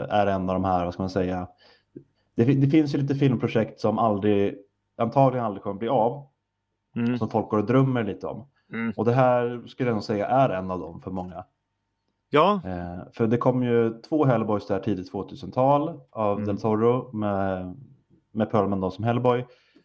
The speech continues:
Speaker 2: Tvåtusenfyra och tvåtusenåtta.
Speaker 1: Alla kanske inte älskar dem, men jag tyckte de var väldigt bra. De har ju ändå, de, de var ju ändå mycket bättre än den senaste vi fick.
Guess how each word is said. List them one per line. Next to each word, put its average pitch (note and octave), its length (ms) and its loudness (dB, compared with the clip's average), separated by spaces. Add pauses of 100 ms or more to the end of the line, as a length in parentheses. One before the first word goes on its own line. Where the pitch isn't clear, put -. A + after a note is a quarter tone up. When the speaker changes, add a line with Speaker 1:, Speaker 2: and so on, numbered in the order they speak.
Speaker 2:
Tvåtusenfyra A2+ 880 0
och A2 60 0
tvåtusenåtta. A2+ 720 -8 (520)
Speaker 1:
Alla C#3 240 4
kanske C#3 200 -4
inte C#3 160 0
älskar A#2+ 280 0
dem, C#3 240 -2 (320)
men A2 440 0
jag A#2 220 2
tyckte - 140 -10
de B2 60 0
var A#2+ 80 2
väldigt A2+ 160 -4
bra. A2+ 280 4
De G#2+ 180 -2
har G#2+ 200 4
ju A2+ 60 2
ändå, F#2 560 0 (760)
de, A#2+ 400 0
de C3+ 100 6
var C3+ 140 4
ju C3+ 60 2
ändå B2 260 0
mycket C3+ 320 0
bättre B2 340 0
än G2 80 0
den G2+ 100 -2
senaste B2+ 500 -2
vi G#2 60 -4
fick. C#3 420 -10